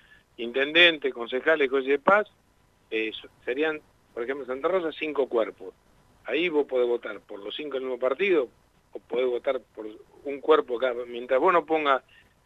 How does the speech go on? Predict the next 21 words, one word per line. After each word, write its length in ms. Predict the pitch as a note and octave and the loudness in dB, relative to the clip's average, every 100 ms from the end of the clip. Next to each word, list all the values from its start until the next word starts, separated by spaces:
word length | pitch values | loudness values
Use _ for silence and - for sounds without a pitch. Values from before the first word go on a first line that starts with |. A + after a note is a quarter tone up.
| _ _ | _ _
dos, 180 | - D#3+ - | 2 2 2
o 100 | C3 | -4
sea, 180 | C3+ B2 | 0 4
dos 160 | C#3 E3 | 6 8
boletas 360 | E3 E3+ D#3+ | 8 6 6
de 60 | C#3+ | 6
gobernador 540 | C#3 C#3 C#3 D#3 E3+ | 6 4 6 6 6
en 80 | C#3 | 4
el 100 | C3+ | 0
sobre, 480 | D#3 G#3 G3+ C#3+ G#2+ _ _ _ _ _ _ _ _ | 4 8 8 6 4 _ _ _ _ _ _ _ _
me, 180 | A#2 B2 | -8 -8
podés 400 | A2+ - C3 D#3 | -8 2 6 6
poner 380 | D#3 D3+ D3 A#2 - _ _ _ - - | 6 4 4 4 -2 _ _ _ -14 2
cinco 300 | G#3 G#3+ F#3 | 2 4 4
diferentes 500 | E3+ F3 G#3+ G#3+ E3+ | 4 6 6 4 0
o 20 | |
cinco 320 | - F3+ D#3+ | -2 -4 0
iguales, 440 | E3 G#3 A#3 A3+ A3 | 4 6 8 8 6
o 100 | E3 | 2
podés 240 | C#3+ D#3 D3+ | -2 -2 0
poner 440 | D3 D3+ D#3 D#3+ | 0 2 2 2